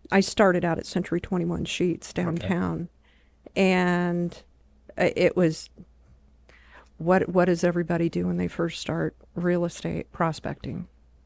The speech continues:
Speaker 2: Yeah.
Speaker 1: That's ninety percent, that's ninety percent of your job is prospecting, calling and calling and calling and just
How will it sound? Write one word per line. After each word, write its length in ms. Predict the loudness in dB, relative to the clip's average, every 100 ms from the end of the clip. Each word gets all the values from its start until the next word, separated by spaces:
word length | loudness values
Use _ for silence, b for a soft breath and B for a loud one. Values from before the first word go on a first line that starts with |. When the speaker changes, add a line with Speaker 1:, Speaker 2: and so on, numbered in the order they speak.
| _ _ _ _ -8
Speaker 2:
Yeah. 100 | -6
Speaker 1:
That's 320 | -6 -4 0
ninety 320 | 4 4 4
percent, 540 | 0 -2 -2 -2 -2 -2
that's 240 | -4 -2
ninety 300 | 0 2 2
percent 320 | 0 -4 -2
of 60 | -2
your 100 | -2
job 320 | -2 -2 -4
is 100 | -8
prospecting, 760 | -8 -6 -6 -8 -10 -10 -10 -12 B B B B B -8
calling 540 | -2 0 0 0 -2
and 120 | -4
calling 460 | -4 -2 0 0 -2
and 140 | -4
calling 460 | -6 -6 -6 -6 -4
and 320 | -4 -6 -8 -16 _ _ _ _ _ _
just 280 | -6 -6 -6